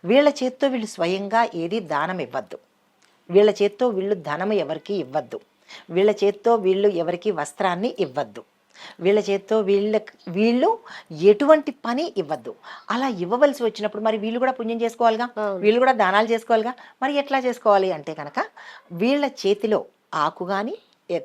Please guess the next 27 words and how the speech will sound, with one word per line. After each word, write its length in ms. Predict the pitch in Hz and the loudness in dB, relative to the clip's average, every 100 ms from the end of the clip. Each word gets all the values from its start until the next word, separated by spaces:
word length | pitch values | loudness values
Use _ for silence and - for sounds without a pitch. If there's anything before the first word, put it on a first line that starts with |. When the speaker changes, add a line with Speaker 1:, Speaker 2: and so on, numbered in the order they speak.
| - | -6
Speaker 1:
అంటే 140 | 208 - | -8 -4
తమలపాకు 580 | 180 160 165 165 165 180 | -4 -2 -2 -4 -6 -4
కానీ, 280 | 202 311 415 _ - - | -2 -2 -6 _ -20 -6
లేదా 120 | 185 | -2
బిల్వదళం 560 | 165 143 151 170 185 185 | -2 -2 0 2 2 2
కానీ, 280 | 196 214 370 _ _ _ | 0 -2 -4 _ _ _
తులసి 260 | 170 170 196 | -4 -2 0
దళం 280 | 190 190 185 | 0 0 -2
కానీ, 280 | 202 247 494 _ _ - - | -4 -4 -8 _ _ -20 2
వస్త్రం 400 | 220 220 208 185 | 2 4 0 0
కానీ 300 | 156 143 - _ _ | -2 -4 -8 _ _
Speaker 2:
Hmm. 100 | 165 | -4
Speaker 1:
ఏవైనా 380 | 151 170 196 208 | -2 0 2 2
పెట్టుకుని 640 | 208 160 - 214 262 453 - - - 180 | 0 -4 -2 0 0 0 -4 -20 -14 0
ఏవైతే 580 | 214 262 277 277 285 | 6 6 6 0 -2
ఇస్తుందో 760 | 262 233 - - 220 214 220 226 | -2 -4 -8 -4 -2 2 2 2
ఈ 100 | 202 | -2
పిల్ల, 400 | 185 175 165 165 - _ - | -4 -4 -2 -4 -6 _ -4
అది 240 | 202 254 | -2 -2
దాని 320 | 185 175 180 202 | -4 -2 -2 0
చేత 140 | 214 214 | -2 -2
ఇప్పించినట్టయితే 1160 | 196 175 - 175 170 160 143 147 131 - 196 - _ _ _ _ - - _ 240 | -6 -8 -8 -8 -8 -8 -8 -10 -6 -4 -4 -6 _ _ _ _ -20 -20 _ 4
ఆ 100 | 240 | 4
దోషం 440 | 160 147 180 214 | 2 -4 -2 -2
కానీ, 340 | 220 233 349 381 _ _ | 0 0 0 -8 _ _
ఫలితం 360 | 214 214 226 214 | 4 6 2 0
కానీ, 300 | 185 160 | -4 -4